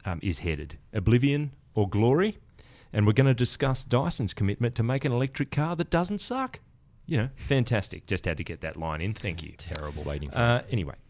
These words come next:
Speaker 1: we'll also look at anything else that bob-, bobs up along the way, and, uh, look, we'll aim to call it straight, and we want you to be part of the conversation. So get in touch, make it two-way. Each week we'll cover as much of your feedback as possible.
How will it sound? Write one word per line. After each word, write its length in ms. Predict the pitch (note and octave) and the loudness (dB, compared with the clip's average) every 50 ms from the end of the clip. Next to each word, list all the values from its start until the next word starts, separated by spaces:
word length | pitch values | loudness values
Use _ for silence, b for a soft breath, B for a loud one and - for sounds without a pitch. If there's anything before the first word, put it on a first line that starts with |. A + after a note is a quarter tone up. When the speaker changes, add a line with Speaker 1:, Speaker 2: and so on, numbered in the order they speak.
| b b b b b b | b b b b b b
Speaker 1:
we'll 200 | C#3+ C#3+ C#3+ D3 | 4 4 4 4
also 280 | E3 G3 F#3 - F#3+ | 4 0 0 0 2
look 200 | D#3+ C3+ B2+ A#2+ | 6 6 6 6
at 80 | C3 A2+ | 6 6
anything 400 | B2 B2 C3+ C3+ C3+ - G2+ F#2 | 6 6 6 4 4 2 0 0
else 180 | F2 E2+ - - | 0 -2 -2 -6
that 180 | D#2+ - - | -8 -8 -4
bob-, 240 | - E2+ E2 E2+ F2 - - | -4 -4 -4 -6 -8 -8 -2
bobs 280 | A#2+ A2+ G#2 F2+ E2+ | 0 0 0 0 -2
up 160 | F#2+ F#2 - | -4 -4 -4
along 280 | E2 E2 D#2+ E2 E2 D#2+ | -4 -6 -6 -4 -6 -6
the 80 | D#2 E2 | -4 -2
way, 380 | G2+ A#2 C3 C3+ C3 C3+ - - - - - - | 0 0 2 0 0 -2 -4 -8 -16 -20 -16 -12
and, 280 | F2 E2 D#2+ D2+ - | -10 -10 -8 -8 -6
uh, 180 | F2 D#2+ D#2 D#2 - - - | -6 -6 -6 -8 -12 -12 -10
look, 200 | G2+ F#2 - - | -8 -8 -8 -8
we'll 200 | F#2 E2+ F2 F2 | -8 -8 -6 -8
aim 100 | F2 E2+ | -8 -8
to 80 | - | -10
call 260 | - - F2+ E2 D#2+ | -10 -8 -8 -8 -8
it 120 | E2 - - | -8 -10 -10
straight, 320 | - - A#2+ A2+ A#2 - | -4 -2 0 0 -2 -4
and 100 | - F#2+ | -6 -8
we 80 | F2 E2+ | -10 -8
want 240 | E2+ E2+ E2+ E2 - | -8 -8 -10 -8 -4
you 160 | G2+ G#2+ G#2 | -2 0 0
to 60 | G2+ | 0
be 100 | F#2 F2+ | -2 -4
part 260 | - - F#2+ F#2+ F#2+ | -4 -4 -4 -2 -4
of 60 | F#2+ | -4
the 80 | F2+ F#2+ | -6 -8
conversation. 840 | - - G#2+ G#2+ G2 F#2+ - - A2 A2 A2 G#2 - - A2 A2 A#2 b b b b b b b | -8 -8 -8 -8 -6 -8 -6 -6 -6 -6 -6 -6 -8 -8 -10 -10 -12 b b b b b b b
So 480 | - - - F#2+ F2 E2+ E2 E2 E2 D#2+ - _ _ _ | -12 -6 -4 -2 -2 -2 -2 -4 -6 -8 -12 _ _ _
get 160 | A#2 A#2 G#2+ | 0 2 2
in 100 | G2+ F#2 | 2 0
touch, 380 | - - A#2 B2 B2 - - | 0 0 -2 -2 -2 -4 -4
make 200 | B2 A2 G2+ - | -4 -4 -4 -4
it 140 | - - - | -6 -8 -6
two-way. 460 | - - A2 G#2 F#2+ G#2 A2 B2 C3 | -4 -2 -2 0 0 0 0 0 -2
Each 320 | C#3+ - B2+ B2 A#2 - - | 0 2 0 0 0 0 -2
week 180 | A2+ A2 - | -2 -2 0
we'll 120 | - G2 F2 | -4 -6 -4
cover 260 | - G#2+ G2+ F#2 F#2 | -2 -2 -2 -2 -2
as 80 | F2 E2 | -2 0
much 240 | G2+ A2 A2+ - - | 0 0 0 -2 -4
of 140 | F#2+ - F#2 | -6 -6 -6
your 60 | F2 | -10
feedback 460 | - - F2+ F2 D#2 E2 D#2+ - - | -8 -6 -6 -4 -4 -4 -6 -6 -8
as 80 | E2+ - | -10 -8
possible. 520 | - - F#2+ F#2 - F#2+ F#2+ F#2+ F#2+ B | -4 -4 -4 -4 -4 -6 -6 -6 -6 B